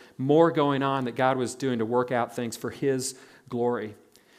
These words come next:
When God showed up and called Abraham away from his home and his family and told him to go out to a place that he didn't know, he didn't know that God was working for his glory.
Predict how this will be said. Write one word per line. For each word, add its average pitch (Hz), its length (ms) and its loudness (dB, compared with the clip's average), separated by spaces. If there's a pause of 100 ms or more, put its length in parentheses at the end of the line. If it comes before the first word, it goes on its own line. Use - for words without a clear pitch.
(720)
When 135 140 -2
God 175 200 2
showed 156 280 4
up 156 100 2
and 135 100 -4
called 156 220 4
Abraham 139 460 0
away 131 260 2
from 143 200 -2
his 143 220 -2
home 156 240 2
and 135 80 0
his - 120 -4
family 151 420 -2
and 120 160 -8
told 151 160 0
him 131 80 -2
to 123 60 -4
go 156 200 2
out 151 200 0
to 143 80 -2
a 127 40 -2
place 147 300 0
that 131 80 -6
he 135 140 0
didn't 131 320 -2
know, 131 320 2
he 151 100 0
didn't 156 220 2
know 143 240 2
that 120 160 -6
God 139 240 -8
was 120 120 -8
working 135 400 -4
for 117 160 -6
his 117 160 -6
glory. 120 500 -4